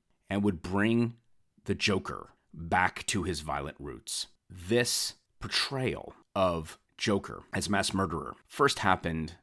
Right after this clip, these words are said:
in the Golden Age of D C. Joker was reduced, however, to being an annoying prankster in the late years of the Golden Age,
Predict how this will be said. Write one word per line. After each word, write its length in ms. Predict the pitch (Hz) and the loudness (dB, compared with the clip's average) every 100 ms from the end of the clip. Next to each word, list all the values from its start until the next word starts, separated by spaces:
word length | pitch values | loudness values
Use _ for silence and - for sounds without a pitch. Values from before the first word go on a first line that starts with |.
| _ | _
in 100 | 95 | -4
the 60 | 87 | -2
Golden 340 | 85 87 87 | 0 -2 -2
Age 440 | 71 58 - - - | -6 -10 -8 -8 -8
of 120 | 80 | -8
D 140 | 87 80 | -6 -4
C. 320 | - 98 - | -4 -6 -2
Joker 340 | - 123 123 | 4 4 4
was 440 | 113 98 87 85 - | 2 2 0 -2 -6
reduced, 540 | - 90 - 160 156 - | -8 -8 -2 0 0 -2
however, 460 | 78 67 55 50 - - | -4 -6 -8 -12 -16 -12
to 100 | - | -6
being 280 | 87 98 95 | -2 0 0
an 80 | 90 | 0
annoying 420 | 90 95 110 117 | 0 2 4 4
prankster 840 | 104 - - 95 104 - - - - - | 2 -6 -2 0 2 0 -4 -10 -14 -8
in 160 | 101 | -4
the 80 | 95 | 0
late 240 | 95 123 98 | 2 2 2
years 440 | 92 76 65 65 | -6 -6 -6 -8
of 120 | 73 | -10
the 80 | - | -10
Golden 320 | - 65 62 | -12 -12 -12
Age, 480 | 64 52 50 - - | -14 -16 -8 -8 -8